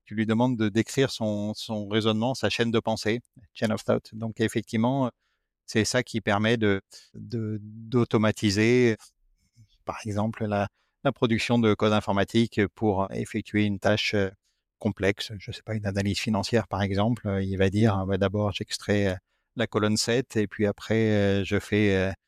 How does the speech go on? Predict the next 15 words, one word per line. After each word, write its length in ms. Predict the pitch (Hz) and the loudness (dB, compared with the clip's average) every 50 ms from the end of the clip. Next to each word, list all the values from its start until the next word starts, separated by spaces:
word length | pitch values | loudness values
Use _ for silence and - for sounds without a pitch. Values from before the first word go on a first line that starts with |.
| _ _ _ - | _ _ _ -6
des 120 | - 143 | -2 0
moyennes 300 | 127 120 120 117 113 113 | 2 2 4 4 4 4
mobiles 520 | 110 110 107 101 107 110 110 107 104 101 92 | 4 2 2 4 4 2 4 4 2 2 0
sur 240 | - - 104 101 - | -2 -6 -8 -6 -2
sept 200 | - 104 98 - | -2 -2 -2 0
jours, 380 | - 110 117 123 135 127 110 | 0 0 2 2 2 2 2
et 140 | 107 98 95 | 2 2 2
après, 420 | 95 98 - - - 110 110 107 | 0 0 -2 -4 -2 0 0 0
je 360 | 98 98 98 98 98 98 98 92 | 0 0 0 0 2 0 0 -2
trace 340 | - - - 110 101 - | -2 -4 -4 -4 -4 -4
le 100 | - 107 | -6 -6
graphe 220 | 104 98 104 110 - | -2 0 0 0 -2
de 80 | - 110 | -4 -6
comparaison, 720 | - 110 107 113 104 98 113 104 98 107 113 117 110 107 101 | -6 -4 -2 0 2 2 2 0 0 -2 -4 -2 -2 -2 -2
euh, 80 | 98 | -4